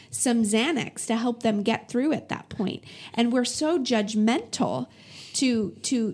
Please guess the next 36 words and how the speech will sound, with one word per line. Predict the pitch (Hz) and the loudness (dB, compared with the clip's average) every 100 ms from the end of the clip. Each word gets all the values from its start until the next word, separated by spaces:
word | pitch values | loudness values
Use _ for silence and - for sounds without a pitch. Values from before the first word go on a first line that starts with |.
| - | -4
tell | 262 311 | -2 -2
people, | 349 285 - 202 | 0 -2 0 -2
"Well, | 196 165 | -2 -2
you | 208 | -4
can't | 220 240 220 | -2 -2 0
do | 226 254 | -2 0
that," | 208 202 | 0 0
or | |
"You | 202 208 | -4 -6
can't, | 208 - | -6 -2
you | 226 | -2
shouldn't | - 262 220 | 0 -2 -2
have | 233 247 233 | -4 -4 -2
that," | 214 202 | 0 0
or | 190 | -2
"You, | 202 220 | -2 -2
you, | - 208 214 | -2 -2 -2
you | - | -2
know, | 214 196 | -2 -2
just, | 196 208 - | -4 -6 -2
you | 226 | 2
need | 226 226 | 2 2
to | |
be | 233 233 | 2 0
in | 240 | 0
community," | 262 254 269 247 208 196 | -2 0 0 0 2 0
or, | 202 196 185 | 0 -4 -4
you | 226 208 | -2 0
know, | 196 | 0
"You | 208 | 0
need | 240 247 | 0 0
to | |
stop | 247 247 226 | 0 -2 0
being | 240 233 | 0 0
so | 226 208 | 2 2
lazy." | 196 196 277 302 - - | 2 2 2 0 -2 -6